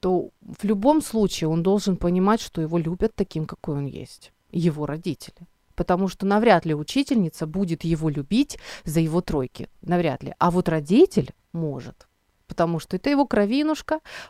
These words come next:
потому что, а, на самом деле, э, одиннадцать и двенадцать по диктанту еще никому не дали счастья, успеха и вот абсолютного такого блаженства, не правда ли? Вот, потому что,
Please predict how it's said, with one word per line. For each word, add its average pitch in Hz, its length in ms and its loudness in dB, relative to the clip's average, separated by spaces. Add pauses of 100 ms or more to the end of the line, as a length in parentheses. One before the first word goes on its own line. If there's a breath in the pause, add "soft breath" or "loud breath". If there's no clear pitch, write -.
потому 214 340 4
что, 180 340 4 (220 loud breath)
а, 156 380 4
на 151 280 0
самом 208 320 4
деле, 180 440 0
э, 131 1000 -4 (140)
одиннадцать 214 720 4
и 208 40 0
двенадцать 190 680 0
по 175 120 -4
диктанту 165 760 0 (320 soft breath)
еще 185 240 -4
никому 262 480 6
не 180 120 4
дали 156 260 2
счастья, 240 600 -2 (200)
успеха 240 680 0 (280 soft breath)
и 185 140 -2
вот 156 240 -4
абсолютного 175 680 -2
такого 156 300 -4
блаженства, 151 680 -4
не 151 100 -8
правда 208 300 2
ли? 139 140 -4 (340 loud breath)
Вот, 180 280 2
потому 311 340 6
что, 262 340 2